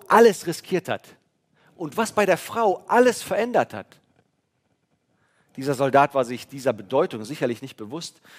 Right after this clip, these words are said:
aber schlüpf du doch mal in seine Rolle. Wie sieht's bei dir aus? Kannst du realisieren, dass Jesus sein Gewand ausgezogen hat, damit du es anziehen kannst? Dass er sich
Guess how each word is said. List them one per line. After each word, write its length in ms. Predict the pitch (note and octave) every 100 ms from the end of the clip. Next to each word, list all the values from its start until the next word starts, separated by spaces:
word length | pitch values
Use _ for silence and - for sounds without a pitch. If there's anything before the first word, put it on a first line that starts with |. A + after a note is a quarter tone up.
| - _ _ _ _ _
aber 200 | A2+ B2+
schlüpf 280 | - C3 -
du 140 | E3+
doch 120 | C#3+
mal 160 | G2+ G2
in 60 |
seine 240 | G2 G2 G2
Rolle. 320 | F#2+ G2+ E2+ _ _ _ _ _ _ _ _ _
Wie 120 | A2+
sieht's 240 | D#3 -
bei 180 | - A#2
dir 240 | A2+ E3 -
aus? 420 | F#2 F#2 - - _ _ _ _ _ _ _ _ _ _ _ _ -
Kannst 300 | C3 - D#3+
du 100 | D#3+
realisieren, 920 | B2+ C#3 C3 A#2+ G2+ A#2+ D#3+ D3+ D3+ _ _ _ _
dass 200 | A2 -
Jesus 380 | C3+ B2+ A2+ -
sein 300 | B2+ D#3+ D#3
Gewand 480 | C3 G#2+ B2 A#2+
ausgezogen 760 | - C#3 D3 C3 - B2 A2+ G#2
hat, 100 | G#2+ _ _ _
damit 240 | G#2 G2+ -
du 160 | B2+ E3+
es 200 | D3+ C3+
anziehen 420 | C3 C3+ D3 C#3
kannst? 340 | - - - _ _ _ _ _ _ _ _ _ _ _ _ _ _ _ _ _ _ _ _ _ _ _ _ _ _ _ _ _ _ _ _ _ _ -
Dass 180 | A2 -
er 180 | D3
sich 340 | D3 C#3 -